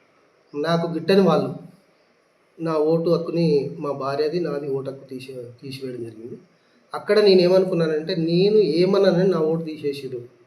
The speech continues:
కాబట్టి, ఇంకా ఒక రెండు మూడు మాటలు కూడా విన్నా. "ఆయనకు భూమి లేదు, ఇల్లు లేదు,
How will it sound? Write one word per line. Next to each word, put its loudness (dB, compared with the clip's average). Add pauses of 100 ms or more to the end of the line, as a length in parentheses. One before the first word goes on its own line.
(680)
కాబట్టి, 2
ఇంకా 4 (160)
ఒక 2
రెండు 6
మూడు 2
మాటలు 2
కూడా 4
విన్నా. 2
"ఆయనకు 0
భూమి 4
లేదు, 8
ఇల్లు 4
లేదు, 0